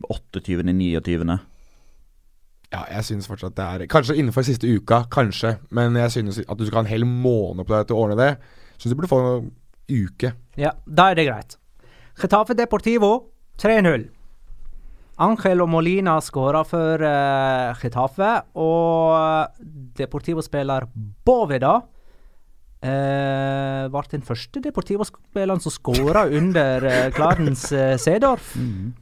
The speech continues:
Speaker 2: Var det feil
Speaker 3: Fikk
Speaker 2: vei?
Speaker 3: i det minste nettkjenning, selv om det gikk feil vei.
Speaker 1: Men det var ikke med hodet, da.
Speaker 3: Øy.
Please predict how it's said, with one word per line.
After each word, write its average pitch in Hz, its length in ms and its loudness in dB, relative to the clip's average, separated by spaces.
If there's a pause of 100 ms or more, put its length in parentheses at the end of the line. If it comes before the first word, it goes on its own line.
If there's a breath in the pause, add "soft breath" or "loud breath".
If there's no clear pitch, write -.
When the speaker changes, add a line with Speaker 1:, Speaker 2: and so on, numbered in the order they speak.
(300)
Speaker 2:
Var 107 100 -4
det - 60 -10
feil 104 160 -6
Speaker 3:
Fikk 202 100 2
Speaker 2:
vei? - 80 2
Speaker 3:
i 180 60 2
det 160 80 2
minste 151 480 -2 (100)
nettkjenning, 170 500 0
selv 165 200 -4
om 156 100 -4
det 143 160 2
gikk 143 220 -4
feil 147 180 2
vei. 196 120 2 (220)
Speaker 1:
Men 110 240 0
det 107 120 2
var 101 100 2
ikke - 160 -6
med 127 320 2
hodet, 104 400 2
da. 120 120 2 (840 loud breath)
Speaker 3:
Øy. 147 1120 -2